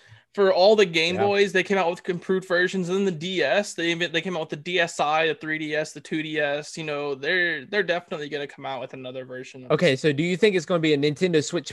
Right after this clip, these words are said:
Speaker 2: Pro, or do you think it's gonna be, like, a brand new Nintendo Switch, like, it's in its own category?
Speaker 1: I
Speaker 2: Like
Speaker 1: think it's gonna be, like,
Speaker 2: Nintendo
Speaker 1: a
Speaker 2: Switch
Speaker 1: Pro.
Speaker 2: two or
Speaker 1: Like, it,
Speaker 2: something.
Speaker 1: it might just have, like, slightly upgraded hardware specs
Speaker 2: That's
Speaker 1: and
Speaker 2: what I
Speaker 1: then,
Speaker 2: think.
Speaker 1: uh, maybe, like, a less,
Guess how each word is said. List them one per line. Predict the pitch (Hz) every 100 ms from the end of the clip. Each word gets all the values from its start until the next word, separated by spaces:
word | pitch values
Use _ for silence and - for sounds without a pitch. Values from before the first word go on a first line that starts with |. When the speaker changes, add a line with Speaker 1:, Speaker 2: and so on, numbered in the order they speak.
| -
Speaker 2:
Pro, | - 156 165 202 294 233 - -
or | 160 156
do | 160
you | 160
think | 180 156
it's | 135
gonna | 160 143
be, | 147 143
like, | 135 131 -
a | 135
brand | 123 123 117 151 165 160
new | 156 143 135 131
Nintendo | 135 135 165 151 131
Switch, | 120 - 147 147 -
like, | 131 120
it's | 139 131 - _
in | 156 143
its | 131 143
own | 139 127
category? | 117 139 120 107 107 92 87 85 - _ _ _ _ _ -
Speaker 1:
I | 175
Speaker 2:
Like | 180
Speaker 1:
think |
it's | 320
gonna | 151 180
be, | 180
like, | 185 170
Speaker 2:
Nintendo | 156
Speaker 1:
a |
Speaker 2:
Switch | - - -
Speaker 1:
Pro. | 131 135 139 -
Speaker 2:
two | 175 117 90 85
or | 139
Speaker 1:
Like, | 139 - - 226
it, | -
Speaker 2:
something. | 143
Speaker 1:
it | 196
might | 202 233
just | 240
have, | 254 226
like, | 208
slightly | - 196 165 165 170
upgraded | 151 - 156 160 147
hardware | 139 143 147 151
specs | - - 165 160 - - -
Speaker 2:
That's | 127 139
Speaker 1:
and |
Speaker 2:
what | 135
I | 110
Speaker 1:
then, | 139 107
Speaker 2:
think. | 90 -
Speaker 1:
uh, | 135 135 135
maybe, | 151 156
like, | 147 143
a | 156
less, | 151 156 - - -